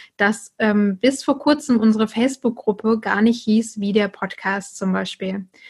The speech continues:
Wir haben nämlich gesagt, das Unternehmen quasi heißt die Solopreneure. Und dann ist aus die Solopreneure der Solopreneur-Podcast geworden.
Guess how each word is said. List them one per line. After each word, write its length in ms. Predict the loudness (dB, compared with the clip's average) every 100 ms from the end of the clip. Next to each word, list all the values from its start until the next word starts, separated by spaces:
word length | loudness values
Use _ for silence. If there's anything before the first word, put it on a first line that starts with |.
| _
Wir 80 | 0
haben 100 | 4
nämlich 260 | 4 2 0
gesagt, 460 | -2 2 0 0
das 120 | -8 -4
Unternehmen 920 | -2 0 2 2 4 4 2 2 0
quasi 800 | -2 -2 -2 -4 -4 -4 -6 -10 _ -4
heißt 440 | 0 0 -2 -6 _ _
die 140 | 2 2
Solopreneure. 1120 | 4 4 2 0 2 2 2 0 -2 -6 -10 _ _ _ _
Und 160 | 0 2
dann 140 | 2
ist 180 | 0 -2
aus 200 | -4 -2
die 160 | 0 2
Solopreneure 960 | 2 2 0 0 2 2 2 0 -2
der 360 | -2 -2 0 2
Solopreneur-Podcast 1400 | 2 2 0 0 0 2 2 0 -4 -4 -6 -6 -8 -10
geworden. 640 | -8 -6 -4 -2 -2 -4